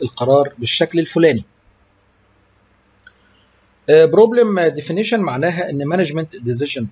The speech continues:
بروبلم بتتحول لماركتنج ريسيرش بروبلم،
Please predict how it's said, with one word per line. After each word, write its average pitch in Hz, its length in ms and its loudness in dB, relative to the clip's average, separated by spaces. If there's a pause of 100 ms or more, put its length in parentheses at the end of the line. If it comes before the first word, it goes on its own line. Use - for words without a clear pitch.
بروبلم 220 400 2 (420)
بتتحول 170 680 0
لماركتنج 170 560 -2
ريسيرش 175 440 -4
بروبلم، - 340 -6